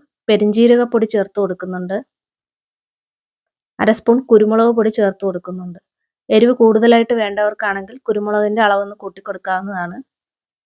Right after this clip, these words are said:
നല്ലതുപോലെ ഒന്ന് ബീഫുമായിട്ട് ഇളക്കി യോജിപ്പിച്ചെടുക്കുന്നുണ്ട്. നല്ല ടേസ്റ്റി ആയിട്ടുള്ള ബീഫ് ഫ്രൈ ഇവിടെ തയ്യാറായി കിട്ടിയിട്ടുണ്ട്. അപ്പം എല്ലാവരും ഒന്ന് ട്രൈ ചെയ്ത് നോക്കുക. അപ്പൊ അത്രേ ഉള്ളൂ.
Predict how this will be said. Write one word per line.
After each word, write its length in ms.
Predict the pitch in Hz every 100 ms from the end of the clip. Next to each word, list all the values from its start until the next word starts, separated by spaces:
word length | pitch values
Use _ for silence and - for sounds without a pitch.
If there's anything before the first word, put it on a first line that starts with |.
| _ _ _ _ _ _ _ _ - 226
നല്ലതുപോലെ 560 | 208 214 226 226 226 214
ഒന്ന് 140 | 208 294 _ _ -
ബീഫുമായിട്ട് 560 | 196 208 226 226 208 226 208
ഇളക്കി 220 | 190 220
യോജിപ്പിച്ചെടുക്കുന്നുണ്ട്. 920 | 196 190 - - 190 175 190 185 180 208 - _ _ _ _ _ _ _ _ _ _ _ _ _ _ -
നല്ല 220 | 214 196 220 226
ടേസ്റ്റി 400 | 196 202 - 254
ആയിട്ടുള്ള 340 | 214 208 202 220 269 _ _ _ _ -
ബീഫ് 300 | 202 208 208
ഫ്രൈ 160 | 226 247 226
ഇവിടെ 180 | 214 214 214
തയ്യാറായി 360 | 196 202 214 220
കിട്ടിയിട്ടുണ്ട്. 520 | 190 196 196 196 185 208 - _ _ _ _ _ _ _ _ _ _ _ _ _
അപ്പം 120 | - 202
എല്ലാവരും 320 | 208 220 247
ഒന്ന് 120 | 220 226
ട്രൈ 160 | 226 196 208
ചെയ്ത് 240 | 214 214 202
നോക്കുക. 320 | 185 - 202 262 _ _ _ _ _ _ _ _ _ _ _ _ _ -
അപ്പൊ 60 |
അത്രേ 260 | 190 220 220
ഉള്ളൂ. 240 | 214 190